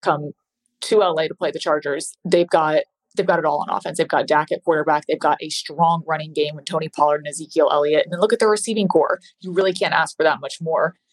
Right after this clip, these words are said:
And then we saw what their defense was able to do against the Chargers. This team looks so complete. And if there's any way to demonstrate this or illustrate this or put this on a, you know, platter, it was the fact that Cooper Rush, who is Cooper Rush exactly,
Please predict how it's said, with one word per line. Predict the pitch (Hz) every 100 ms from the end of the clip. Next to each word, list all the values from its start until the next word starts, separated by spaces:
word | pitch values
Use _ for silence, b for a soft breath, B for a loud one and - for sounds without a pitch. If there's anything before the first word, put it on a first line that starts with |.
| _
And | 202 190
then | 180
we | 185
saw | 196 190
what | 196
their | 185
defense | 170 180 - 147 170
was | 170
able | 165 156
to | 165
do | 165
against | 165 165 -
the |
Chargers. | 147 180 175 175 -
This | 156 233
team | - - 233 208
looks | 196 - -
so | 202 202
complete. | 180 165 165 160 -
And | 165 156 _ _ _ _ _ -
if | 190
there's | 202 190 196
any | 214 226
way | 190 196
to | 185 - _ _ _ -
demonstrate | 180 185 202 208 202
this | 202 196
or | 185
illustrate | 185 202 - 196 196
this | 202 180
or | 165 - _ _ _ _ _ -
put | 226 214
this | 202
on | 190 180
a, | 160 - _ -
you | 185
know, | 175 -
platter, | - 165 185 214 -
it | 175
was | 180 180
the | - 180
fact | 175 180
that | - -
Cooper | 226 185
Rush, | 165 165 175 - _ b b b _ _ -
who | 220
is | 214
Cooper | - 196 170
Rush | - - - -
exactly, | - 208 - -